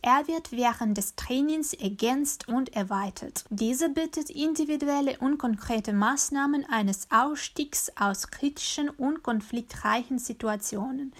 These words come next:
Der Schwerpunkt des Notfallplans ist der Aufbau der Distanz zwischen Täter und Opfer, der die Konflikteskalation vermeiden darf.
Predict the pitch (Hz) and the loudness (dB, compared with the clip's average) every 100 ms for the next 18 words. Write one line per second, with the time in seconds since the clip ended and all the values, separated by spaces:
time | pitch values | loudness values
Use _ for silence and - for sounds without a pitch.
0 | - 214 - 247 320 - 349 311 233 - | -2 0 0 0 0 2 2 2 0 -2
1 | 220 247 - 226 208 - 202 233 277 - | 0 0 2 0 0 0 2 2 0 -2
2 | 233 202 196 - 220 262 294 - 254 269 | 0 0 0 2 6 6 4 4 4 4
3 | 226 208 196 - - 220 294 285 - - | 0 -2 -2 -4 0 0 0 -4 -8 -4
4 | 214 214 - 202 247 285 302 - 220 - | 0 0 0 0 0 0 -2 0 -2 0
5 | - 202 - 269 294 - 233 214 202 220 | -2 -2 -2 -2 -2 2 2 2 -2 0
6 | 220 - 240 233 - - 208 - 202 202 | 0 -2 -2 -2 -6 -6 -4 -2 0 0
7 | 202 - 233 302 - 226 208 202 214 240 | 0 2 2 2 -2 0 4 4 2 2
8 | 240 196 - - - | 0 -2 -6 -12 -18